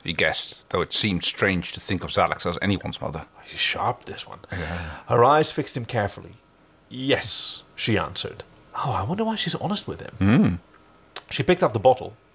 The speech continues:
Speaker 2: drained the rest of its contents. "And Talon was my lover, her father. He died twenty cycles ago. I killed him."
Speaker 1: Gressek held her gaze and didn't allow the sudden understanding to show on his face. He had watched her kill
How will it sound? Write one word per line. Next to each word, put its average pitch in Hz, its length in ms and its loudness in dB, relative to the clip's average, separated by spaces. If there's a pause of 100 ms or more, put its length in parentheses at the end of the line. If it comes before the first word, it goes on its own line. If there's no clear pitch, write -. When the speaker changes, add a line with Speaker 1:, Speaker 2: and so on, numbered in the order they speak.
(140)
Speaker 2:
drained 131 300 8
the 131 60 6
rest 127 200 6
of 117 80 -2
its - 80 -2
contents. 98 580 -2 (680)
"And 131 140 2
Talon 151 320 8
was 127 120 6
my 123 120 8
lover, 101 420 4 (120)
her 110 120 4
father. 92 480 4 (380)
He 123 100 2
died 110 320 6
twenty 110 240 0
cycles 107 460 0
ago. 80 280 -12 (680)
I 98 140 2
killed 92 340 -2
him." 80 100 -14 (800)
Speaker 1:
Gressek 107 400 2
held 101 320 2
her 95 120 -4
gaze 95 420 2
and 85 140 0
didn't 90 240 0
allow 90 280 4
the 85 100 -6
sudden - 300 0
understanding 120 580 2
to - 80 -6
show - 180 0
on 90 80 0
his 87 140 0
face. - 380 -4 (460)
He 113 80 0
had 147 200 2
watched - 280 0
her 110 80 -2
kill - 280 -2